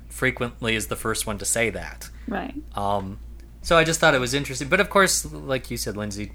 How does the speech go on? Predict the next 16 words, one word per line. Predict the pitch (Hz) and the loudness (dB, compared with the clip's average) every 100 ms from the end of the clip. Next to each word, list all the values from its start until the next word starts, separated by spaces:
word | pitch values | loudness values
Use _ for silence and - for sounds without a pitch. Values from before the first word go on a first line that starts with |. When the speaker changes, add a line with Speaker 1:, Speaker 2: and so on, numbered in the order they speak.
| - | -10
Speaker 1:
uh, | 139 | -10
Umbridge | 131 127 120 113 | -6 0 0 2
is | 107 | 2
digging | 110 110 101 | 2 4 2
a | 98 | 0
little | 98 95 | -2 -2
deeper | 104 101 101 95 | -4 -4 -6 -6
than | 95 90 95 - - - - - - | -8 -8 -10 -12 -14 -16 -16 -6 0
Hagrid's | 110 92 85 | 0 0 -8
lesson. | 92 104 104 - 80 90 107 - - - - | 0 4 4 2 -6 -10 -12 -14 -16 -14 -8
She's | - 104 - - - - - - | -6 -4 -6 -8 -14 -14 -6 0
going | 107 | 0
for | 95 101 | -2 -10
the | 95 | -12
throat | - 104 95 - | -6 -4 -4 -6
here. | 120 139 - | -6 -6 -6